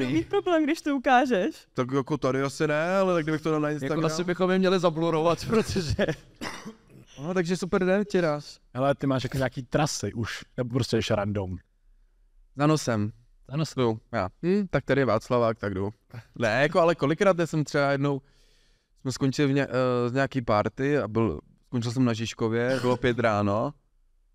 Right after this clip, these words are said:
Speaker 3: A já jsem se bál jet tramvají nějak, jako, nevím, jsem měl nějaký divný tušení, tak jsem šel pěšky na Hostivař, jako. Pěšky.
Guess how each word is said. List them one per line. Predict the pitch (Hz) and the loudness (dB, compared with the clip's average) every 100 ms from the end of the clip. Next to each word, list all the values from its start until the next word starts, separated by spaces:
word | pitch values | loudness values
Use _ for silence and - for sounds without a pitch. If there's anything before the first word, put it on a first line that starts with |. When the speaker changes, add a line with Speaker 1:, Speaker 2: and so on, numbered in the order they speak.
| - | -6
Speaker 3:
A | |
já | 120 | -4
jsem | 120 127 - | 0 0 0
se | 127 | -2
bál | 127 127 | 2 2
jet | 135 | 2
tramvají | 127 120 117 117 117 | 0 2 2 2 2
nějak, | 113 117 | 0 -2
jako, | 107 120 | -2 0
nevím, | 113 110 | 2 0
jsem | 123 | 0
měl | 117 | 0
nějaký | 113 120 | 0 0
divný | 117 120 | 0 0
tušení, | 113 - 120 120 | -2 0 0 0
tak | 110 | 0
jsem | 123 | -2
šel | 127 120 | 0 2
pěšky | 127 117 131 | 0 2 0
na | 127 | 0
Hostivař, | 135 107 92 78 - | 0 0 0 -2 -6
jako. | 69 71 69 - _ _ _ _ _ _ - | -6 -6 -10 -14 _ _ _ _ _ _ 0
Pěšky. | 135 123 - - | 2 2 -6 -12